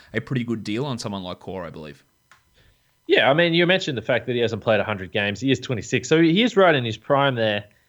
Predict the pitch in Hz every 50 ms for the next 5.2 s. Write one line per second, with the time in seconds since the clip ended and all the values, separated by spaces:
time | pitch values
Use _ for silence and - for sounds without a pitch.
0 | _ _ _ - - - 113 117 110 - - 131 135 123 120 - - 247 349 370
1 | 226 156 135 - - 180 180 139 127 165 185 180 - 147 147 156 160 - 160 135
2 | 131 120 117 120 117 113 - 123 - 143 131 117 131 120 120 - 113 110 - -
3 | - 113 113 110 107 98 - 131 123 131 135 160 160 - 139 120 110 117 110 107
4 | 104 - 107 95 - 123 110 104 92 90 101 104 120 131 - 123 104 - - 110
5 | 101 98 98